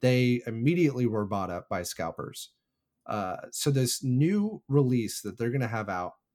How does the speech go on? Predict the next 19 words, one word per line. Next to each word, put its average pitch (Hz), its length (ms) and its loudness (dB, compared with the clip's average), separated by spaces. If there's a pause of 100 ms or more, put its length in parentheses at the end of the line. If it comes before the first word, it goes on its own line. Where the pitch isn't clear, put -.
(440)
for 127 80 -2
the 110 120 -2
twenty 165 400 0
twenty-one 127 540 0
pre-orders 104 680 -6
is 107 160 -6
that 110 280 -4 (400)
they're 143 480 4 (320)
giving 147 640 4
bot 104 380 2
protection. - 640 -6 (480)
And 127 140 2
that's 170 260 4
sort 143 200 2
of, 117 100 0
like, 110 200 -4
the 117 100 -2
big 127 340 0
part 113 340 0